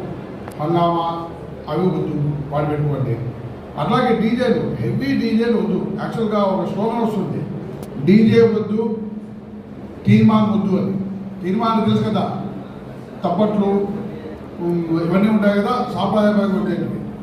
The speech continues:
డీజే బదులు తీర్మానం ఉపయోగించండి, మరింత హ్యాపీగా, ఆడంబరంగా ఉంటుంది. డీజే సౌండ్స్లో మీరు ఏం చేస్తే మీకే తెలియదు.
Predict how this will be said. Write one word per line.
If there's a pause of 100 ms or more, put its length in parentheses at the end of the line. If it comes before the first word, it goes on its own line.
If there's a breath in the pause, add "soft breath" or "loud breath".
(320)
డీజే
బదులు
తీర్మానం
ఉపయోగించండి,
మరింత (1600)
హ్యాపీగా,
ఆడంబరంగా
ఉంటుంది.
డీజే
సౌండ్స్లో
మీరు
ఏం
చేస్తే
మీకే
తెలియదు.